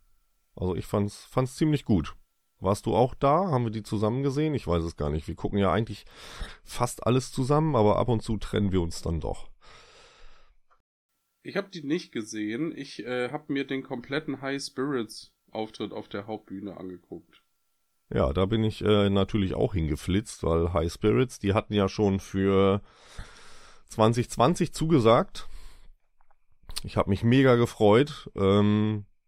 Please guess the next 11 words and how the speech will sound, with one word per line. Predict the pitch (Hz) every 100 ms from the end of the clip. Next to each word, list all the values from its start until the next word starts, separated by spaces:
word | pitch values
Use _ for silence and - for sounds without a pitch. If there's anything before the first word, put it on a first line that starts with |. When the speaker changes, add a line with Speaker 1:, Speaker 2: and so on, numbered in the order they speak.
| _ _ _ _ _ _ _
Speaker 1:
ich | -
liebe | 85 92 76
diese | 78 80
Band. | 71 71 104 123 - _ _ _
Dieses | 80 80 78 - - _ _ _
extrem | - - - - 104 113
positive, | - 117 113 98 85 95 87 90 90
diese | 90 - 85
gute | 95 117
Laune | 110 98 101 95
Musik. | 92 90 92 -